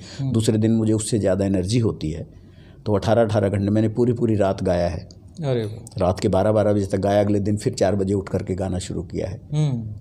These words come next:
Speaker 2: तभी मेरी एवरेज अगर आप निकालेंगे, मतलब, बीस हजार गीतों की सोलह महीने में,
Speaker 1: हम्म।
Speaker 2: तो आप जान पाएंगे कि एक दिन में मेरा एवरेज रिकॉर्ड क्या होता है। और लोगों को ये विश्वास नहीं होता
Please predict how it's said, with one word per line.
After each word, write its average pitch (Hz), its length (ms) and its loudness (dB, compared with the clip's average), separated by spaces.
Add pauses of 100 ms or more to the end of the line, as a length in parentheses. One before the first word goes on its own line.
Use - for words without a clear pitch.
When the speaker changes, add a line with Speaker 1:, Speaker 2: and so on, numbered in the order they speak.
Speaker 2:
तभी 113 180 4
मेरी 123 260 4
एवरेज 117 320 4
अगर 113 160 4
आप 110 180 2
निकालेंगे, 107 500 4
मतलब, 104 300 0
बीस 104 240 2
हजार 92 240 4
गीतों 92 320 0
की 92 340 -2 (460)
सोलह 87 340 0
महीने 87 320 0
में, 78 200 -2 (380)
Speaker 1:
हम्म। 143 260 2
Speaker 2:
तो 110 80 2
आप 101 220 2
जान 104 240 2
पाएंगे 110 340 2
कि 104 160 2
एक 95 120 -2
दिन 95 180 0
में 98 100 0
मेरा 95 240 0
एवरेज 95 300 -2
रिकॉर्ड 95 300 -2
क्या 110 160 0
होता 101 220 0
है। 101 40 0
और 101 80 -2
लोगों 107 180 2
को 107 100 0
ये 104 80 4
विश्वास 101 440 2
नहीं 101 140 4
होता - 240 -2